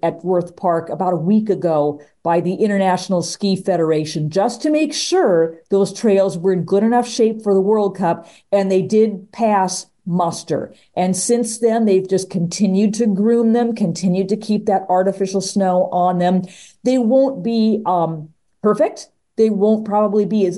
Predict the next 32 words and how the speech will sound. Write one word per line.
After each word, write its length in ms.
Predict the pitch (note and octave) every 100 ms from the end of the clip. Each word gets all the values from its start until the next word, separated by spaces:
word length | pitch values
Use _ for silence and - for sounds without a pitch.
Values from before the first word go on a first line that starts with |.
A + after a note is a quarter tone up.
| -
as 320 | E3+ E3+ F3 F3 _ G3
good 240 | E3 A3 G3
as 360 | F3+ F3 G#3 F3 -
they 380 | D#3+ - D#3+ G3+
would 180 | F#3+ F#3
have 180 | E3
been 220 | D#3 G#3 B3+
if 160 | G#3+
we'd 140 | F#3 E3+
had 180 | F#3+
a 80 | A3+
normal 400 | B3+ C#4 C#4 C#4+
winter, 400 | C4+ C4+ C#4+ C4+ - _
but 460 | F3+ E3+ A#3 G3+ F3
they 120 | A3+
will 300 | G#3+ A3+ D#4+
be 140 | F#4 A#3+
good 200 | G#3+ A#3
enough. 540 | A3 F3+ D3+ D3+ - -
And 340 | G3+ F#3+ F#3
one 160 | F#3+ C4
of 120 | C4
our 320 | A3+ F#3+ F3+
World 400 | F3+ G3 A3+ A3
Cup 200 | G#3+ G3
racers 460 | G3 F#3+ F#3+ F3+ F3
from 160 | E3+ D#3
Bloomington, 640 | A3+ D#4 C4 - D#3+ D3+
Zach 400 | - F#3 F3+ -
Ketterson, 640 | B3+ C#4 A3 - D#3+ D#3 - _ _
explained 720 | F#3+ F3+ - G#3 G3+ G#3 F#3+
that 420 | F3+ E3+ - _